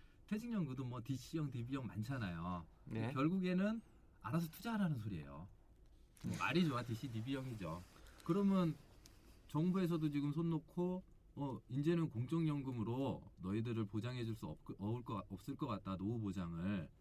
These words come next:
Speaker 1: 말은 안 했지만 그 단계로 가고 있는 게 아닐까 들어요.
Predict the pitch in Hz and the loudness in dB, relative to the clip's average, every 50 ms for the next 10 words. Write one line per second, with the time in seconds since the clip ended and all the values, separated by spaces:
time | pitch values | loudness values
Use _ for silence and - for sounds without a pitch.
0 | - - - - 85 85 92 107 139 175 170 147 117 113 113 113 - 113 98 104 | -20 -18 -8 -4 -2 0 0 2 2 2 2 2 2 2 0 0 -2 -2 0 2
1 | 139 143 127 92 78 76 - - - - - 156 - 127 131 135 156 156 151 - | 2 2 0 0 -4 -8 -12 -18 -10 0 0 0 0 0 -2 -2 0 0 0 0
2 | - 120 117 175 208 196 185 180 151 107 92 95 101 101 107 107 - 120 135 127 | -2 -2 0 2 4 4 4 4 2 0 -2 -4 -4 -4 -6 -6 -4 -2 -2 0
3 | 117 95 101 113 | 0 -2 -2 -4